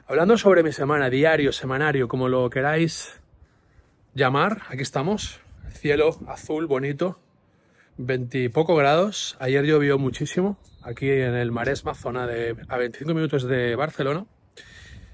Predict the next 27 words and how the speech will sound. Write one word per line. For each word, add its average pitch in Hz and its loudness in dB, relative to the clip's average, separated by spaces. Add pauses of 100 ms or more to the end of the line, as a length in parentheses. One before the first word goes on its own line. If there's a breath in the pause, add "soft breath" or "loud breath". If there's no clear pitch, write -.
(140 loud breath)
Aquí 135 -6
estamos, 156 -2
os - -12
enseño 135 -2
las 120 0
vistas 127 -4
hoy. 139 0 (1500)
Unas 147 -8
buenas 143 -2
vistas, 196 4
un 147 -16
poquito 147 4
de 131 4
viento. 175 4 (520)
Se - -10
not-, 151 -4
se - -4
nota 175 4
que 175 6
va 147 6
entrando 160 2
el 143 2
invierno. 160 2 (640 soft breath)
Os 117 -6
comento 143 4
un - -6
poquito 139 4